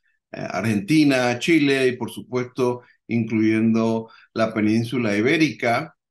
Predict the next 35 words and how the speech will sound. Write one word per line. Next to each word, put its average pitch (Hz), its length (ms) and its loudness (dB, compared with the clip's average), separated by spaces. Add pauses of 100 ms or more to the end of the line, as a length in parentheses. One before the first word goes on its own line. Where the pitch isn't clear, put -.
(420)
y 120 140 -4
para 110 260 -4
nosotros 131 480 -4
en 131 100 -2
verdad 107 320 0
es 123 140 -8
un 123 140 -4
gran 135 400 2
honor 127 580 -2
participar 110 800 -4
de 117 80 -4
esta 120 380 -4
inauguración 110 920 -2 (340)
de 117 120 -2
la 104 200 0
séptima 156 720 -2
versión 127 720 -6 (320)
de 117 120 -2
lo 110 160 2
que 120 100 -4
es 127 60 -4
el 120 140 -2
Día 127 220 0
Mundial 120 560 0
del 117 180 -4
Pulmón 110 520 -2
Crítico. 123 760 -6 (500)
Todos 139 300 -4
sabemos, 139 680 -2
los 117 160 -6
que 120 100 -6
laboramos 113 600 0
en 117 140 -4
cuidados 117 420 -2
intensivos, 135 840 -2